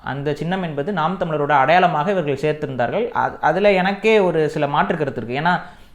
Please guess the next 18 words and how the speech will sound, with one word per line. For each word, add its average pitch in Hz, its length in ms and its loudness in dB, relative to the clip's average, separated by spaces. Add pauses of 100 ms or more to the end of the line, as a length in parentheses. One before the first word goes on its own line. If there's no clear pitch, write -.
(180)
எனக்கே 180 440 2
தெரியும், 190 520 2
இது 156 160 -2
இவர்கள் 156 260 2
கட்சி 160 340 0
அங்கீகரிக்கப்படாமல் 185 920 4
இருக்கிற 165 340 0
பட்சத்துல 147 500 0
இவர்கள் 165 320 0
ஒரு 143 160 0
சின்னத்தை 190 420 -2
வந்து 160 360 -2
மக்களிடம் 165 480 -2
அதிகமாக 180 580 2
கொண்டு 156 160 -4
போய் 156 100 -4
சேர்க்கும் 156 340 -4
பொழுது, 143 340 -4